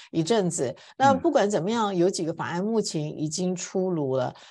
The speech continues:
Speaker 1: 那么，呃，我们今天除了要讨论这些法案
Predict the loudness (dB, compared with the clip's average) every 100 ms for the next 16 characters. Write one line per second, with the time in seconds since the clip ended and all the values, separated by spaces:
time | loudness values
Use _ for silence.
0 | -2 0 4 4 2 0 -2 -4 -4 -4
1 | -4 -2 0 0 0 0 2 2 0 -4
2 | -4 0 -2 -2 -6 -4 -4